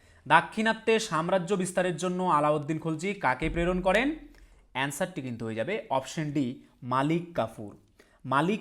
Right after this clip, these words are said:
কাফুরকে দাক্ষিণাত্যে সাম্রাজ্য বিস্তারের জন্য আলাউদ্দিন খলজি তাকে প্রেরণ করেছিলেন। তিনি দিল্লি সুলতানি আমলের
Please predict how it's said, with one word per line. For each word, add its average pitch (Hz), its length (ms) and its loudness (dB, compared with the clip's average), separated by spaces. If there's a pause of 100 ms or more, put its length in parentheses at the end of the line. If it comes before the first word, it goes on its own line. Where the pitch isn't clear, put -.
কাফুরকে 160 540 0 (680)
দাক্ষিণাত্যে 185 680 -4
সাম্রাজ্য 156 440 -6
বিস্তারের 143 440 -4
জন্য 135 220 -6 (200)
আলাউদ্দিন 127 500 0
খলজি 131 300 -6
তাকে 131 260 -2
প্রেরণ 117 360 -4
করেছিলেন। 110 460 -8 (840)
তিনি 240 200 4
দিল্লি 202 400 2
সুলতানি 240 520 2
আমলের 220 440 2